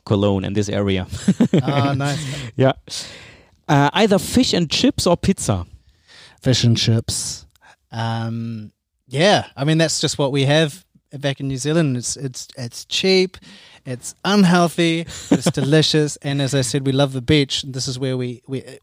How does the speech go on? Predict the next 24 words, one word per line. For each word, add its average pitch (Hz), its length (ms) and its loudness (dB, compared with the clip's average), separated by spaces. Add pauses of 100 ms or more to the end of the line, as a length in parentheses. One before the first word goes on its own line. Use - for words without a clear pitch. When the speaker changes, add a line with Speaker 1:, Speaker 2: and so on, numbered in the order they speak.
(300)
Speaker 2:
we 165 160 2
buy 170 340 4
it 156 140 0
at 143 180 0
the 135 260 2
takeaway 135 680 -2
shop. - 420 0 (500)
They 135 320 2 (260)
put 151 200 2
it 147 140 0
in 131 160 4
paper. 113 560 -2
They 117 100 0
wrap 123 320 0
it 127 160 0
in 120 200 -2
paper. 120 500 -2 (100)
You 123 140 -12
don't 135 180 2
even 127 220 -2
have 117 300 0
dishes 127 380 -2
or 113 80 0
anything. 160 540 4